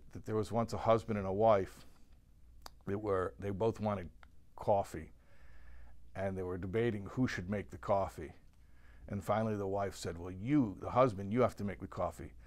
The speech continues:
'cause it says so in the Bible." He says, "Where does it say it in the Bible?" And she says, "Hebrews." <laughs>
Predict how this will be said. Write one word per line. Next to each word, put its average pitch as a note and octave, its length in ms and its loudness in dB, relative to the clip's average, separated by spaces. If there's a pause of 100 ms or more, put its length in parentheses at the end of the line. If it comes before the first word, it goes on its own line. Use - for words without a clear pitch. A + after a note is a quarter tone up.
(260)
'cause F#2 160 -6
it - 100 -14
says B2 300 4
so G2+ 320 4
in G2+ 120 -2
the F#2+ 60 -4
Bible." G2+ 460 6
He D#2+ 80 -8
says, F#2 220 -8
"Where G#2+ 200 2
does G#2+ 140 0
it F#2+ 80 -8
say A2+ 180 0
it - 20 2
in F#2+ 80 -2
the G#2 60 -4
Bible?" G#2+ 280 6
And F2 100 -8
she F#2+ 100 -10
says, - 260 -8 (680)
"Hebrews." A2+ 1120 -2 (600)
<laughs> F#3 100 -12